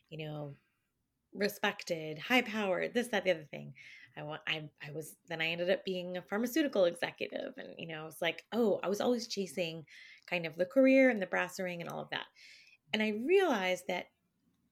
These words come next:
okay, none of that is working <laughs> for me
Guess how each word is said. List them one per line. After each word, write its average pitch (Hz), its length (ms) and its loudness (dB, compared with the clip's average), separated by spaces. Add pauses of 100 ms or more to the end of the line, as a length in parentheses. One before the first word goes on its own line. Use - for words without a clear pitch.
okay, 208 560 -2 (200)
none 240 260 2
of 339 140 2
that 226 180 6
is 175 120 2
working 165 480 0 (200)
<laughs> 262 220 2
for 185 180 6
me 175 380 -4